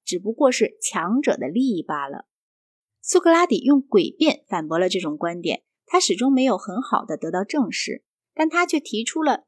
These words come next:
伦理学与政治学上的根本问题，那就是除了人们使用好坏的字样时所愿望的东西而外，究竟还有没有任何好坏的标准呢？假如没有的话，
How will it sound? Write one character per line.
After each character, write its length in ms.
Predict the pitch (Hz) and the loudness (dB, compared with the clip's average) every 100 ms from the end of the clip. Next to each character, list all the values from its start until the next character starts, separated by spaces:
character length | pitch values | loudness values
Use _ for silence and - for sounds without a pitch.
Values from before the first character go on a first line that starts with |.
| _ | _
伦 220 | - 208 | -2 2
理 160 | 285 254 | 4 2
学 240 | - 196 | 2 0
与 140 | 208 170 | 0 -2
政 260 | - 262 | 0 0
治 100 | 214 | 0
学 220 | 185 - 165 | -4 -4 -4
上 220 | 214 180 | -2 -4
的 100 | 170 | -6
根 240 | - 294 | -2 -2
本 180 | 294 - | -2 -6
问 160 | 175 170 | -8 -12
题， 400 | 160 - 156 - _ _ | -12 -12 -12 -12 _ _
那 100 | - | -10
就 160 | 190 185 | -6 -2
是 280 | - 175 - _ _ - | -2 -4 -8 _ _ -6
除 160 | - | 2
了 140 | 349 359 | 4 6
人 180 | 262 320 | 4 2
们 200 | 359 320 | 0 0
使 180 | - | 0
用 300 | 185 208 214 - | 0 -2 -6 -12
好 340 | - 185 - | 0 2 2
坏 240 | - 269 | 4 4
的 120 | 220 175 | 4 -2
字 320 | - 330 320 | -4 0 2
样 260 | 262 208 | 4 2
时 220 | 208 175 185 | -2 -2 -2
所 200 | - 160 | -2 -2
愿 340 | 196 240 220 | 0 0 0
望 160 | 196 185 | -2 -2
的 100 | 156 | -4
东 340 | - 240 277 | 0 4 4
西 200 | 320 220 | 2 0
而 200 | 175 160 | 0 0
外， 220 | 185 190 - _ _ | 0 0 -2 _ _
究 140 | 349 | 4
竟 180 | 349 349 | 6 4
还 140 | 302 302 | 2 4
有 240 | 285 190 | 4 2
没 140 | 170 | 2
有 120 | 254 220 | 0 2
任 200 | 240 226 | 0 -4
何 260 | 185 202 | -2 -2
好 540 | 240 - 175 147 - - _ | -4 0 2 2 0 -8 _
坏 320 | _ - 226 180 | _ 2 2 2
的 80 | |
标 260 | - 214 240 | -2 0 2
准 240 | 240 - | 0 -2
呢？ 180 | - 127 - _ _ - | -4 -10 -12 _ _ 2
假 160 | 285 | 4
如 180 | 339 392 | 4 4
没 220 | 254 294 | 4 4
有 180 | 370 208 | 4 2
的 100 | - | 0
话， 340 | - 180 - | 0 2 2